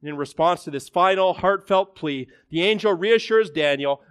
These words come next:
"God will indeed protect and preserve his word. History will indeed play out just as God has sovereignly decreed." There is a hint of encouragement in this final response,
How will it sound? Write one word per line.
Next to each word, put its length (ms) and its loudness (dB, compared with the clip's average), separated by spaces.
"God 300 4
will 260 4
indeed 640 -6
protect 500 0
and 160 -6
preserve 460 0
his 240 0
word. 320 -2
History 460 0
will 320 4
indeed 480 -4
play 280 2
out 240 2
just 320 2
as 140 -2
God 280 6
has 200 -4
sovereignly 560 4
decreed." 520 -6
There 140 4
is 160 4
a 100 2
hint 280 0
of 100 2
encouragement 760 -2
in 80 -4
this 180 -4
final 360 0
response, 520 0